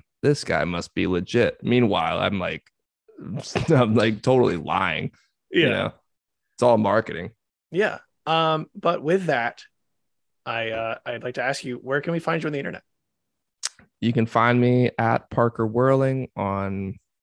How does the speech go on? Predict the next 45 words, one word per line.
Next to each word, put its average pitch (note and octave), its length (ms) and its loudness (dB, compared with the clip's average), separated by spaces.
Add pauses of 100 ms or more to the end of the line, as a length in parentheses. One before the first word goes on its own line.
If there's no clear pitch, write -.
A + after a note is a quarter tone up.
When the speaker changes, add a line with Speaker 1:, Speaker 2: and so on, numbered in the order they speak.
(220)
Speaker 1:
Instagram, E2 840 0
Spotify, F#2+ 840 0 (680)
uh, C2+ 300 -2
Twitter, B2+ 420 4
all A2 160 6
that. G#2 280 4
I G#2 60 0
don't F#2+ 140 2
really F#2+ 160 2
use F#2 200 -2
Twitter G2 300 2
other F2+ 200 0
than F2+ 200 -6
to - 140 -14
just - 260 -10
lurk, E2+ 400 -2 (180)
but, F2 340 -2
um, F2+ 420 0
you G#2+ 80 -4
can G#2 100 -2
still - 180 -8
follow E2 260 -2
me E2 160 -4
on D#2 160 -4
there D#2+ 140 -2
if - 100 -10
you F2+ 100 -6
want. E2 200 -6 (360)
Speaker 2:
If - 60 -18
you - 60 -4
Speaker 1:
Um, G2+ 60 2
Speaker 2:
also G2+ 200 4
Speaker 1:
but B2+ 200 6
Speaker 2:
lurk. - 180 -12 (480)
Speaker 1:
Uh, B2 60 2
yep. B2+ 460 4
And A#2+ 220 6
then A#2+ 160 6
TikTok, A#2 580 2
which - 640 -6 (560)
I'm C3 80 -6
not E2+ 180 -2
very E2+ 160 0
good F2+ 180 -2
at, F2 240 0